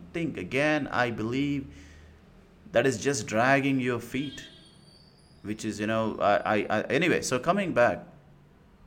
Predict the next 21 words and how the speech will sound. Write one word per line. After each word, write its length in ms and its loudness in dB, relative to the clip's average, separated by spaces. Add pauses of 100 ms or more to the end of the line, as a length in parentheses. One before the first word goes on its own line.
(560)
as 120 0
a 60 6
business 480 4
owner, 360 2 (100)
I, 580 6
I 160 2
continue 400 -4
to 100 -4
believe 500 -2
that 440 -2 (760)
insisting 720 -2
on 380 2
direct 300 2
communication, 1000 -2 (140)
video 280 0
calls 380 -2
and 160 -8
face-to-face 760 -8 (100)
does 380 4
make 360 -2
things 520 -8